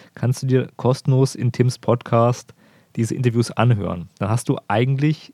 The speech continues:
mehr Inhalt, weil die Podcast-Interviews länger sind und im Buch hast du halt, ja, die komprimierte, eingeschrumpfte Form mit Tipps und Kommentaren von Tim, die, ja,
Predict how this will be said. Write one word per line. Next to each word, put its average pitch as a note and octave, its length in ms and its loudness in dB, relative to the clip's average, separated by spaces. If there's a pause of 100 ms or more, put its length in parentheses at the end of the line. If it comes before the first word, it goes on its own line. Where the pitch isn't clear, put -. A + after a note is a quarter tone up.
mehr B2+ 340 2
Inhalt, D#3+ 460 2
weil B2 60 2
die A#2 80 0
Podcast-Interviews - 1500 -4
länger C3 360 2
sind A2+ 340 -2 (320)
und A#2 140 -6
im A#2+ 140 0
Buch D3 200 -2
hast C#3 200 0
du C3 100 2
halt, C3 420 0
ja, A2+ 120 0
die A2+ 140 -4
komprimierte, B2+ 460 -2
eingeschrumpfte C3 540 -2
Form B2+ 380 2 (220)
mit B2 320 -4 (100)
Tipps - 320 -2
und A#2+ 180 -4
Kommentaren B2 480 2
von A#2+ 200 -4
Tim, C#3+ 300 2 (720)
die, B2 360 2 (220)
ja, A2+ 480 2